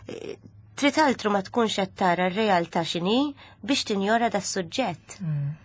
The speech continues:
Speaker 2: mm,
Speaker 1: Huwa
Speaker 2: mm.
Speaker 1: wieħed mis-suġġetti li iktar ma jgħaddi żmien, iktar qed isir parti essenzjali mill-kwalità ta' ħajja tagħna.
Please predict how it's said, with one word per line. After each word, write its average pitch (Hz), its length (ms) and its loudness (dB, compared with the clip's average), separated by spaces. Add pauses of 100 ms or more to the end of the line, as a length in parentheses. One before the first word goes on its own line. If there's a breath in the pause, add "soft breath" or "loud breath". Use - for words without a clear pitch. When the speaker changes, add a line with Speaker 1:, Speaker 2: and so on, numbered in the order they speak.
(140)
Speaker 2:
mm, 147 240 -4 (200)
Speaker 1:
Huwa 247 280 6
Speaker 2:
mm. 208 80 2
Speaker 1:
wieħed 240 420 4
mis-suġġetti 240 840 -2 (280)
li 233 200 2 (160)
iktar 254 440 2
ma 202 140 2
jgħaddi 190 340 0
żmien, 240 300 2
iktar 254 320 -2
qed 247 200 -4
isir 220 420 -2 (920 loud breath)
parti 277 340 6
essenzjali 240 680 2
mill-kwalità 226 500 0
ta' 208 140 -6
ħajja 202 300 -4
tagħna. 180 400 0